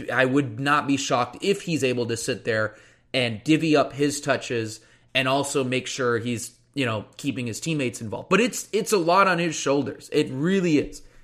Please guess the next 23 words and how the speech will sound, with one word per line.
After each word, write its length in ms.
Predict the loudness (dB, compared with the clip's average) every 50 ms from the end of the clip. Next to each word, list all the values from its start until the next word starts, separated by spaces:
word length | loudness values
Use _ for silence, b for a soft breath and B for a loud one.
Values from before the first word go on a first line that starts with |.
| b b
It 120 | -8 -6 -2
really 300 | 0 2 4 4 4 4
is. 180 | 2 0 -4
So 100 | -8 -8
to 80 | -6 -4
be 100 | -6 -6
playing 380 | -6 -4 -2 -2 -2 -2 -2 -2
like 180 | -4 -2 -2
this 160 | -4 -4 -4
twenty 220 | -4 -6 -6 -4 -4
games 300 | -4 -4 -4 -4 -4 -4
in, 260 | -4 -4 -6 -8 -12 -16 _ _ _ _ _ _ _ _ _ _ _ _ _ _ _ _ _ _ _
tough 220 | 6 6 6 6
to 80 | 2 0
blame 300 | 0 0 0 -2 -2 -4
him. 180 | -6 -6 -8 -6 -6
Again, 420 | -4 -2 0 -2 -2 -2 -4 -8 B B B B B
Durant's 340 | -6 -4 -2 -2 -4 -4
been 140 | -8 -6 -4
that 200 | -2 -2 -2 0
good 160 | -2 -2 -2
this 200 | -2 -6 -8 -6
year. 280 | -8 -6 -6 -8 -8